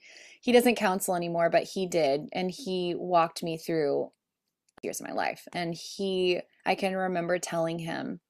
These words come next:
early, early on in some of our sessions that I didn't think I would survive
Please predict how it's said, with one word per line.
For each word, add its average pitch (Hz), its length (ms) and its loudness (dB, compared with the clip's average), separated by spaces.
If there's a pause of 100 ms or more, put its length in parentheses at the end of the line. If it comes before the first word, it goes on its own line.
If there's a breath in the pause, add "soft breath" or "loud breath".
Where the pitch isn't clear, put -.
early, 190 460 4
early 160 320 -4
on - 420 -6
in 175 380 -6
some 175 160 -8
of 170 80 -8
our 156 100 -2
sessions 160 440 -8
that 170 120 -6
I 165 80 -2
didn't 165 300 -6
think - 180 -8
I - 80 -4
would - 160 -10
survive - 640 -4